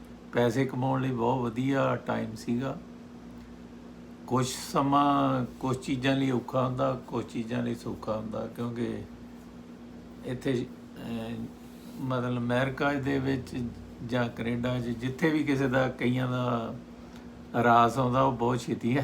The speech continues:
ਜਾਂਦਾ। ਮੈਨੂੰ ਕੋਈ ਐਡੀ ਤਕਲੀਫ ਨਹੀਂ ਹੋਈ, ਕਿਉਂਕਿ ਕਾਮਯਾਬ ਹੋਣ ਦੇ ਵਿੱਚ ਮੈਂ ਛੇਤੀ ਛੇਤੀ ਹੀ ਆਪਣਾ, ਮਤਲਬ, ਬਿਜ਼ਨਸ ਦੇ ਵਿੱਚ ਪੈ ਗਿਆ।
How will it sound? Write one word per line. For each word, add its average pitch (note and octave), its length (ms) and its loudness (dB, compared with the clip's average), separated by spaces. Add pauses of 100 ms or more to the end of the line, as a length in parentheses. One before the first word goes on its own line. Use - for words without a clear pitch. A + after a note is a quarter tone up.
(140)
ਜਾਂਦਾ। C3 340 0
ਮੈਨੂੰ B2 360 0
ਕੋਈ B2 200 0
ਐਡੀ A#2 240 -2
ਤਕਲੀਫ A#2 500 -2
ਨਹੀਂ B2+ 180 -2
ਹੋਈ, C3+ 220 -2 (600)
ਕਿਉਂਕਿ A#2+ 300 0
ਕਾਮਯਾਬ A#2 600 0
ਹੋਣ A#2 240 0
ਦੇ A#2 160 -2
ਵਿੱਚ A#2 540 -2 (200)
ਮੈਂ A#2 180 -2
ਛੇਤੀ A2+ 440 -4
ਛੇਤੀ A2+ 400 -2
ਹੀ G#2 180 -4 (680)
ਆਪਣਾ, A2 680 -2 (220)
ਮਤਲਬ, G#2 300 -4
ਬਿਜ਼ਨਸ G#2+ 400 -4
ਦੇ G#2+ 160 -4
ਵਿੱਚ A2 240 -6
ਪੈ A2 240 -2
ਗਿਆ। C3+ 240 -2